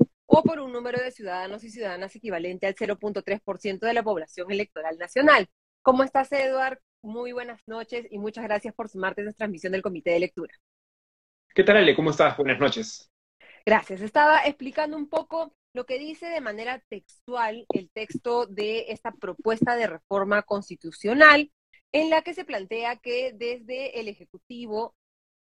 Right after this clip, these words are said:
Speaker 1: desde el Congreso o con un número de ciudadanos y ciudadanas equivalente al cero punto tres por ciento de la población electoral nacional, se puede convocar a un referéndum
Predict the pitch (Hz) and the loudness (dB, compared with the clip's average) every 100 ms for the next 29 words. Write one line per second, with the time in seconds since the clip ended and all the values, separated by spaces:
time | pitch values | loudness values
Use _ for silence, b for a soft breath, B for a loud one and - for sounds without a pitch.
0 | _ 196 220 240 262 262 247 - 180 185 | _ -2 -2 0 -2 0 -2 -4 -10 -6
1 | 220 220 - 208 - - 247 277 294 220 | -6 -6 -8 -8 -8 -2 2 2 2 -4
2 | 214 220 226 226 233 233 220 190 175 190 | -4 -6 -6 -6 -4 -6 -6 -6 -6 -6
3 | 214 214 196 175 175 196 202 196 170 185 | -8 -10 -6 -4 -2 -6 -4 -2 0 0
4 | 202 190 202 196 202 190 208 208 196 - | 0 -2 -4 -6 -8 -4 -4 -2 -2 0
5 | 202 196 220 208 165 156 190 196 196 - | 2 4 4 4 2 -2 -6 -4 -4 -2
6 | 175 190 247 311 311 302 - B B - | -2 -2 -2 6 6 6 0 B B 2
7 | 247 - 254 247 247 - - 220 185 185 | 4 6 4 4 0 -2 -2 -2 -2 -2
8 | 220 226 - 208 196 208 208 208 226 262 | 0 0 0 -4 -4 -6 -8 -10 -6 -4
9 | 277 262 247 262 | -4 -6 -12 -16